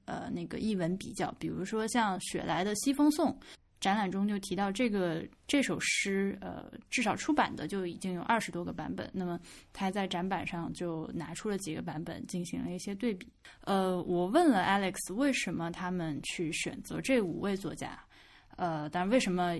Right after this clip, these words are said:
以及为什么要选择这个时代，因为，呃，像我们中国读者去想到英国文学的时候，当然第一个名字想到的肯定是莎士比亚，然后后面的话，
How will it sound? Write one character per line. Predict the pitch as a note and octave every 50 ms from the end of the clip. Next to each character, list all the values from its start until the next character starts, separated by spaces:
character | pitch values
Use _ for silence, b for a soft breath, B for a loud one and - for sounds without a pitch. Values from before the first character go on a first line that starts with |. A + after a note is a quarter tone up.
| - -
以 | - F#3 E3+
及 | D#3+ F#3
为 | G3 A#3
什 | B3 G3
么 | F#3+ G3
要 |
选 | G3+ G3 - -
择 | F3 F3+
这 | - B3
个 | G#3+ F#3+
时 | - - - - D#3
代， | - A#3 A#3 F#3+ D#3+
因 | F3 G3+ G#3
为， | G#3 G3+ G3+ A3 A#3+ A#3 B B B B B B
呃， | - - E3 D#3+ D#3
像 | D#3 - G#3 F#3 F3 D#3+ - - - -
我 | - D#3+ D#3+
们 | E3 D#3+ E3 F#3+
中 | G3+ C4 C4+
国 | C4 A#3 G#3+
读 | - E3+ F#3
者 | F#3 F#3 E3 D#3
去 | - - G3+
想 | G3 - D#3+ D3+ D3
到 | F3 D#3+
英 | E3 F#3+ G#3+ A#3
国 | G#3+ F#3+ E3+
文 | F3 E3+ D#3+ D#3+ F3
学 | - - - -
的 | E3 D#3+ D#3+
时 | - - -
候， | D#3 - D3+ D3+ F3+
当 | F#3 G3
然 | G#3 A3+
第 | A#3+ C4+
一 | C#4+ D4+
个 | D4
名 | B3 G3 E3+ F3
字 | E3+ F3+
想 | - - -
到 | - E3+
的 | E3 -
肯 | - - -
定 | - G3 F#3+
是 | F#3+
莎 | F#3 F#3+ F#3 F3
士 | - F#3
比 | F3 - -
亚， | - - - -
然 | D#3 E3 E3
后 | F3
后 | F3+ - - D#4+
面 | D4 C4 A3+ F#3+ F3
的 | E3 D#3
话， | D#3 F#3+ F3 D#3+ D3+